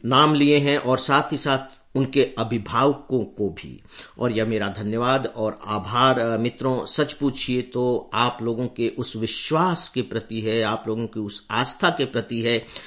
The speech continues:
जो आप सबने एकेडमी के प्रति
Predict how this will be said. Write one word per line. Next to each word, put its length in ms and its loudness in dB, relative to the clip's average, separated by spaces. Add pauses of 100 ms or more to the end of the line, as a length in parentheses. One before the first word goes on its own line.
(160)
जो 220 8
आप 460 0
सबने 760 2 (440)
एकेडमी 480 4
के 160 -2
प्रति 580 -6